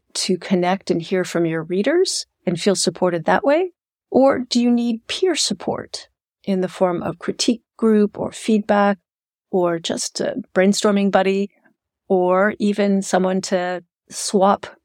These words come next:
war stories with who understands what it's like?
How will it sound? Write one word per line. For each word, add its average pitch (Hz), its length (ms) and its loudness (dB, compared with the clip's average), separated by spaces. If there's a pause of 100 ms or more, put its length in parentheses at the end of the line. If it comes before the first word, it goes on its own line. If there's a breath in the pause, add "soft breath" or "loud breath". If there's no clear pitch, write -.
(120)
war 214 280 0
stories 170 540 0
with - 300 -4 (1000)
who 214 120 2
understands - 840 0
what 185 160 0
it's - 160 -12
like? - 200 -6